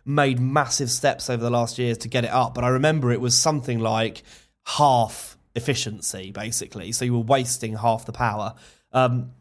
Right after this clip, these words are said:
I, I think they've got it up to m-, be much more like ninety percent efficient now, which is good. It ta-, takes time, you know. I mean, we have to accept the fact that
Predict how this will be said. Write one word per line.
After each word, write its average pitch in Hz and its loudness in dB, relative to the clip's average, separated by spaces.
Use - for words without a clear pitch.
I, 131 0
I - 2
think 139 -2
they've 135 2
got 131 2
it 117 0
up 131 0
to 127 -2
m-, 131 -2
be 131 0
much 135 0
more 127 4
like 117 0
ninety 120 0
percent 110 -4
efficient 107 -8
now, 101 -10
which 131 -2
is 120 -4
good. 113 -2
It 233 0
ta-, 269 0
takes 147 -2
time, 107 -2
you 117 2
know. 110 2
I - 2
mean, 120 2
we 127 2
have 131 2
to 120 -6
accept - -6
the 117 -12
fact 107 -4
that 113 -4